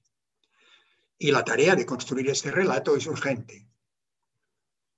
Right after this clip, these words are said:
Sobre el mismo, eh, voy a decir ahora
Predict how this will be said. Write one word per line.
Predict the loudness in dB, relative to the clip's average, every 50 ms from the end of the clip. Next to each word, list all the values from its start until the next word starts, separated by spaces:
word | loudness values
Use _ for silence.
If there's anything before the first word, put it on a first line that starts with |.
| _ _ _ _ _ _ _ _ _ _ _ _ _ _ _ _ -16 -16 -12 -8
Sobre | -2 0 2 2 2 2
el | 2 4
mismo, | 4 4 4 4 4 2 0 0 0 -2 -6 -10 -10
eh, | -8 -8 -6 -8 -6
voy | 0 2 2 2
a | 2 2
decir | 0 0 -2 0 0
ahora | 2 2 4 4 4 4 4 2 -2 -14